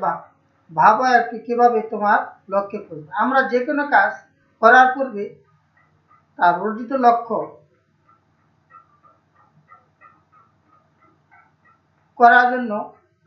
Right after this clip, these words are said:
আমরা বিভিন্ন চিন্তা চেতনা, আবেগ, অনুভূতি প্রকাশ করি। মনোভাব দুই রকম, ইতিবাচক মনোভাব,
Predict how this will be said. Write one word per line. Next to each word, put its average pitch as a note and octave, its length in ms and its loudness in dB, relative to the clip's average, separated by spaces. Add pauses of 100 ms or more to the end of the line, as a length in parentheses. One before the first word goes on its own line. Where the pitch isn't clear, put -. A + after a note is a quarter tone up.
আমরা G#3+ 240 0 (120)
বিভিন্ন A#3+ 240 -4 (140)
চিন্তা A#3 260 -4 (120)
চেতনা, G#3 360 -6 (560)
আবেগ, A3 240 0 (480)
অনুভূতি A3+ 460 -4 (880)
প্রকাশ G3+ 300 -6 (100)
করি। - 200 -20 (1900)
মনোভাব A#3+ 520 4 (580)
দুই A#3+ 200 -2
রকম, D#3 260 2 (300)
ইতিবাচক C#4 540 4
মনোভাব, C4+ 360 4